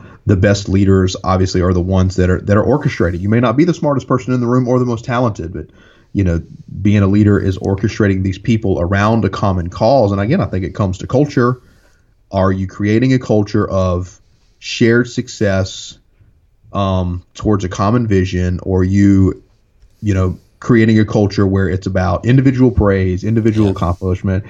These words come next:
Speaker 1: And if that's the case, I, I do feel that those people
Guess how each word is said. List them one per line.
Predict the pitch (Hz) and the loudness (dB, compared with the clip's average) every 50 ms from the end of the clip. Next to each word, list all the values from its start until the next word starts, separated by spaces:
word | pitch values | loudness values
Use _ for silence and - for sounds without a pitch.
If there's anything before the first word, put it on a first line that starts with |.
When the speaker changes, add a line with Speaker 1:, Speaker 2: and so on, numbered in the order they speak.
| - - - - - | -14 -20 -10 -2 0
Speaker 1:
And | 120 | 2
if | 147 | 2
that's | 147 143 139 - | 2 2 0 0
the | 117 - | -2 -2
case, | - 127 135 131 - - | 0 0 2 0 -2 -4
I, | - 90 95 92 95 - - - - | -6 -8 -8 -8 -8 -12 -16 -14 -8
I | - 104 | -6 -4
do | 107 107 113 | -2 0 -2
feel | 110 - - 98 95 104 123 | -2 -2 -2 0 0 2 2
that | 110 95 - | 0 0 0
those | 101 101 104 - | 0 0 -2 -2
people | - - 120 110 - 101 98 95 92 90 90 - | -2 -2 -2 -2 0 0 0 2 0 0 -2 -6